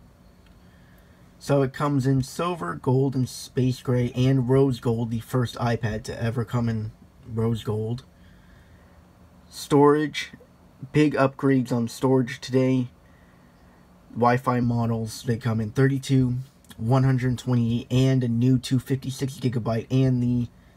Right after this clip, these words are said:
twelve point nine inch iPad Pro got upgraded to a two fifty-six gig option, and one twenty-eight replaces the sixty-four gig option.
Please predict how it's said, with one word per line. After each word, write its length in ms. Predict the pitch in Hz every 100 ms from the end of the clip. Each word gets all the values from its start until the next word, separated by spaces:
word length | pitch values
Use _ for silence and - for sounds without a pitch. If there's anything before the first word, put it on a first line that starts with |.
| - - -
twelve 220 | 165 131
point 300 | 139 127 -
nine 320 | 113 131 170
inch 140 | 143 123
iPad 420 | 117 113 117 -
Pro 200 | 127 117
got 220 | 117 110
upgraded 560 | - - - 113 110 -
to 180 | - 113
a 60 | 104
two 200 | - 123
fifty-six 640 | 123 120 107 - 123 -
gig 260 | 131 117
option, 560 | 113 110 - - 110 120 - - - - - -
and 300 | 113 113 113
one 160 | 117
twenty-eight 440 | 113 - 113 113 110
replaces 500 | 110 - 104 104 101
the 80 | 98
sixty-four 600 | - - 104 - 120 117
gig 260 | - 80
option. 500 | - - - - 107